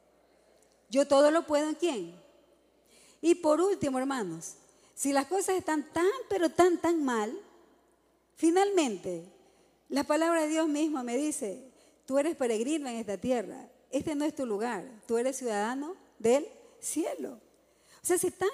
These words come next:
mal van las cosas, dice la palabra de Dios, "Yo no he visto justo desamparado, ni que sus hijos vayan a mendigar", ¿qué? Pan.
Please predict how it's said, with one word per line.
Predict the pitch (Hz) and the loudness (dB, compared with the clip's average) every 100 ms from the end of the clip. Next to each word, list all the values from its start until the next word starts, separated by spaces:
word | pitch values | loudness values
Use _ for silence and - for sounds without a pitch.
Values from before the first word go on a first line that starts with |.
| 539 | -2
mal | 339 311 294 | -2 -2 -2
van | 277 277 | -4 -6
las | 247 | -8
cosas, | - 190 180 190 220 _ _ _ _ _ _ _ _ _ _ - | -6 -8 -8 -16 -18 _ _ _ _ _ _ _ _ _ _ -6
dice | 302 427 | -2 -2
la | 370 | -2
palabra | 269 285 294 | 0 0 0
de | |
Dios, | 269 294 | -2 -4
"Yo | 247 | -4
no | 302 | -4
he | 302 | -2
visto | 311 285 | -2 -2
justo | 262 330 330 | -2 -2 -2
desamparado, | 269 233 214 190 220 285 349 381 - _ _ _ | -2 -2 -6 -6 -4 -2 -2 -6 -12 _ _ _
ni | 254 269 | -4 -2
que | 262 | 0
sus | 254 269 - | -2 -2 0
hijos | 330 370 370 403 - - | 2 2 0 -4 -8 -6
vayan | 226 285 320 339 359 - | 0 2 2 0 -2 -4
a | 247 | -6
mendigar", | 240 233 226 240 262 | -4 -2 0 0 0
¿qué? | 277 202 151 - - _ _ _ _ _ | 0 -2 -4 -16 -20 _ _ _ _ _
Pan. | 226 202 151 | -6 -4 -6